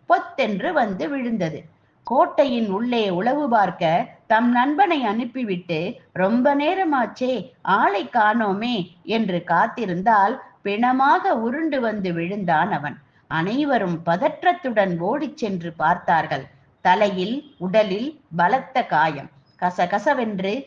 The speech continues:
ஏகத்துக்கு வழிந்திருந்த குருதி. உளவாளி உயிர் பிரிந்து கிடந்தான். நண்பனின் உடலை கண்டதும் அச்சமும் அதிர்ச்சியும் ஒரே நேரத்தில் ஏற்பட்டு போய் அவர்களுள் ஒருவன், "முகம்மது தன் சமூகத்து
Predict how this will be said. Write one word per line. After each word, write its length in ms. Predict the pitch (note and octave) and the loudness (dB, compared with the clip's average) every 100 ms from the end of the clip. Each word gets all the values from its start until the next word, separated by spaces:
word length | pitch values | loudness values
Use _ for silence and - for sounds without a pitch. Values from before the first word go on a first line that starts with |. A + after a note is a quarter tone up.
| - - D#3+ | -14 -8 -2
ஏகத்துக்கு 680 | G#3 C4+ E4 - - - F4+ | 0 2 2 0 -6 -6 -4
வழிந்திருந்த 640 | B3+ G3 C4+ B3 A3 G3 F3 E3 | -4 -4 -4 -4 -2 -2 -4 -4
குருதி. 360 | E3 E3+ D3 - - _ - | -6 -6 -8 -14 -20 _ -8
உளவாளி 600 | C#3+ G#3 A3+ F3+ E3 D#3 D3+ - | 0 2 4 4 2 -4 -8 -8
உயிர் 280 | E3 F#3 | -6 -4
பிரிந்து 400 | F3+ G#3 B3+ A#3 | -4 -4 -4 -4
கிடந்தான். 560 | G3 D#3+ C#3+ D3+ C#3 C3 - _ _ | -6 -8 -8 -8 -8 -10 -16 _ _
நண்பனின் 580 | G3+ B3 D4+ F4 D4+ A#3 | 0 2 4 2 2 0
உடலை 340 | F#3+ G#3+ C4 B3 - | -2 0 0 -2 -2
கண்டதும் 540 | G3 F#3 F#3 A#3 D4+ - - _ | -2 0 -2 0 -2 -4 -10 _
அச்சமும் 600 | - A#3 - D#4+ C#4 A#3+ G#3 | -4 -4 2 2 2 0 -2
அதிர்ச்சியும் 640 | G3+ B3 - B3 G#3+ G3+ D#3+ | -2 -4 -6 -6 -4 -2 -2
ஒரே 280 | D3+ F#3 A3+ D#4 | -2 -2 -2 -2
நேரத்தில் 580 | C4 A3+ G3+ F3+ F#3 E3+ | -2 0 -2 -2 -4 -2
ஏற்பட்டு 500 | F3 A3 A3+ G3+ - E3+ | -4 -6 -6 -6 -6 -2
போய் 320 | C4+ D#4+ A#3+ - _ | 2 2 0 -10 _
அவர்களுள் 580 | - F3+ B3 D4 C#4 A#3+ F3 | 2 4 4 2 0 0 0
ஒருவன், 380 | F3 G3 C4 F#3+ - _ | 0 0 -2 -4 -12 _
"முகம்மது 680 | - F#3+ A3 D#4+ F4 D4 G3+ E3+ - | -6 -4 -2 0 0 0 0 -4 -2
தன் 220 | G#3+ G#3 | -2 -2
சமூகத்து 680 | G#3 G#3 C#4 F4 - D4+ | 0 2 2 0 -2 -4